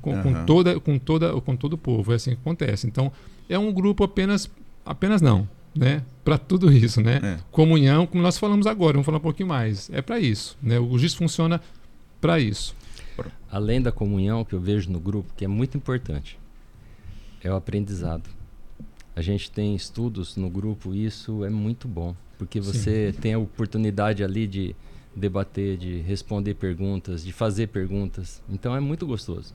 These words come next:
Speaker 3: né? É um negócio mais íntimo, assim. É... Rapaz, eu sou suspeito de falar que eu sou
Speaker 1: É,
Speaker 3: apaixonado
Speaker 1: aí
Speaker 3: pelo grupo.
Speaker 2: Eu acho que pelo as-,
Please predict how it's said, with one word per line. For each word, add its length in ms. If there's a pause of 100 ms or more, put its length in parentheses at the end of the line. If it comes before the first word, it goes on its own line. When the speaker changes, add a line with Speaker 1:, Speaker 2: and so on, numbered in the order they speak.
Speaker 3:
né? 200
É 40
um 120
negócio 480
mais 320
íntimo, 360
assim. 360 (1120)
É... 420 (560)
Rapaz, 260
eu 140
sou 180
suspeito 420
de 60
falar 220
que 100
eu 40
sou 140
Speaker 1:
É, 20
Speaker 3:
apaixonado 420
Speaker 1:
aí 140
Speaker 3:
pelo 180
grupo. 160
Speaker 2:
Eu 60
acho 160
que 60
pelo 260
as-, 200